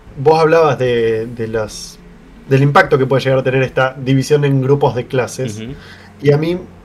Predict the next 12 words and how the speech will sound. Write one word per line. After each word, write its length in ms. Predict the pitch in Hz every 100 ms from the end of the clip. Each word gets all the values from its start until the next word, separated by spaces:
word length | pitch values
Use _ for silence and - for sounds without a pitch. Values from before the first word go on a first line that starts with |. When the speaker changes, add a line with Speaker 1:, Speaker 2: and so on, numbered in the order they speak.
| - - 143
Speaker 1:
todo 140 | 175 175
el 80 | 165
tiempo 260 | 180 175
me 100 | 170
hacía 180 | 151 165
acordar 480 | 160 170 180 185 185
de 240 | 139 151
la 180 | 156 151
división 600 | 143 135 135 156 165 175
de 120 | 151
los 580 | 143 135 123 117 113 107
conjuros. 560 | - 135 185 185 -